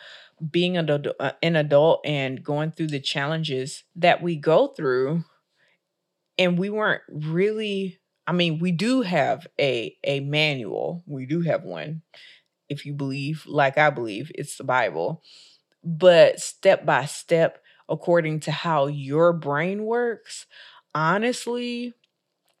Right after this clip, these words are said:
we don't have a manual for that. And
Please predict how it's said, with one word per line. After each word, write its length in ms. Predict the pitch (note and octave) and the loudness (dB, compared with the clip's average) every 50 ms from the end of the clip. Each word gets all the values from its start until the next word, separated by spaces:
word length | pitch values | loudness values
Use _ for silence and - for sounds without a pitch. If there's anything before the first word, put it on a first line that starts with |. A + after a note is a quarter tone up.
| _ _ _ _ _ _ | _ _ _ _ _ _
we 180 | - D#3+ F3 F#3+ | -6 -2 -2 0
don't 160 | F#3+ F#3 E3+ | 0 0 0
have 200 | F3+ F3+ D#3 D3+ | 2 2 2 2
a 60 | D#3 | 2
manual 420 | D#3 D#3 D3 D3+ D#3 D3+ C#3 C3 D3 | 0 2 0 0 0 0 0 0 -2
for 220 | - - - - - _ | -2 -6 -6 -6 -4 _
that. 380 | - - A1 G1+ G1+ - - _ - - - - - - _ _ _ _ | -2 0 0 0 -2 -6 -10 _ -20 -20 -18 -20 -20 -20 _ _ _ _
And 580 | F3 F#3+ F#3+ F#3 E3+ D#3+ D3+ D#3 D#3 D#3+ D#3+ | 0 2 4 4 2 2 2 2 0 -2 -4